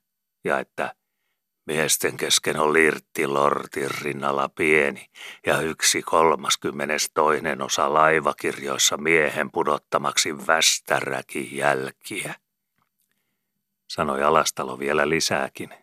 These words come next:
vaikka matalammin ja partoihinsa, mutta niin kuitenkin, että kuului ja sopi noukkia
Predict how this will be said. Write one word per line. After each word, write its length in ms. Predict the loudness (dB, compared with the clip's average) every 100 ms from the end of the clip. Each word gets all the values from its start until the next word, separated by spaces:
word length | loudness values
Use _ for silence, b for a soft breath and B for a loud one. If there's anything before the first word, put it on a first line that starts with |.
| _
vaikka 240 | -4 -2 2
matalammin 680 | 2 2 0 0 -4 -8
ja 120 | -8 -2
partoihinsa, 960 | 2 2 0 -6 -6 -6 -6 -4 -4 -8 b b b -6
mutta 220 | 0 4
niin 220 | 4 2
kuitenkin, 540 | 2 0 0 -6 -8
että 220 | -10 -10 -4
kuului 560 | 0 2 0 -2 -10 -16 _
ja 100 | -2
sopi 300 | 0 0 0
noukkia 460 | 2 2 0 -6